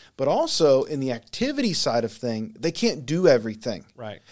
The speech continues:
Speaker 1: And the kids don't necessarily always feel this. The parents feel this, and a lot of it is based on expectations that other people have on you. "Oh, my kid needs to be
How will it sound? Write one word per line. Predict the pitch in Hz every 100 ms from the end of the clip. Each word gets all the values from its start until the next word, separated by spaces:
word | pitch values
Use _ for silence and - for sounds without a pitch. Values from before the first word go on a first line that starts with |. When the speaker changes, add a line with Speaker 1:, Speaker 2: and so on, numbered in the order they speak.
| -
Speaker 1:
And | 160 165 143 143
the |
kids | 147 - 254 277 190
don't | 175 131
necessarily | 156 147 139 - 151 139
always | 127 139 131 117
feel | - 143 120
this. | 113 127
The | -
parents | 123 - 190 208 139
feel | - 143 123
this, | 120 120 -
and | 135
a |
lot | 117 135 226
of | 226
it | 147
is | 113
based | 110 131 139
on | 123 -
expectations | 127 - 139 117 - 143 143 - 113
that | 117
other | 113 131
people | 123 127 117
have | 110 127 110
on | 101
you. | 101 85
"Oh, |
my | 123 135
kid | 135 147
needs | 131 123 -
to | 120
be | 131 123